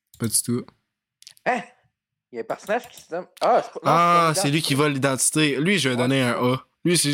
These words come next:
Speaker 1: lui, j'ai trouvé
Speaker 2: Ouais.
Speaker 1: ça cool qu'il, qu'il s'est,
Speaker 2: Ouais.
Speaker 1: s'est sauvé, là.
Speaker 2: Il est up, surtout la finale, euh, la finale quand on voit le personnage, là, quand,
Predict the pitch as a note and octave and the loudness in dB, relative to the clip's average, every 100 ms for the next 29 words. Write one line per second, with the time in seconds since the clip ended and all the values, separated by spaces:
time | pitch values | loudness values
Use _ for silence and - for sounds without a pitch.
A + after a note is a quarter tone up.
0 | E3+ F#3 G#3+ E3+ C#3+ E3 F#3 C#3+ E3+ D3+ | 0 0 0 2 2 4 4 4 2 0
1 | C3 B2+ B2+ B2+ C3+ C3 B2+ B2 C3 - | -2 2 2 2 2 2 2 0 -2 0
2 | C3 B2+ C3 D#3 D#3+ D3+ D#3+ D3+ D#3 F#3 | 0 0 0 0 -2 -4 -6 -6 -2 -4
3 | - - D#3+ - A3+ D#3+ - - D3+ D3 | -4 -10 -16 -12 -8 -8 -8 -20 -14 -10
4 | E3 F3 C3+ C3+ C3+ C3 C3 - D#3 D#3+ | -10 -8 -8 -6 -6 -8 -10 -16 -20 -14
5 | C#3+ C3 C3 C3+ C#3 - C3 C#3 F#3 D#3+ | -12 -10 -12 -12 -14 -8 -6 -4 -6 -6
6 | E3+ E3 | -14 -12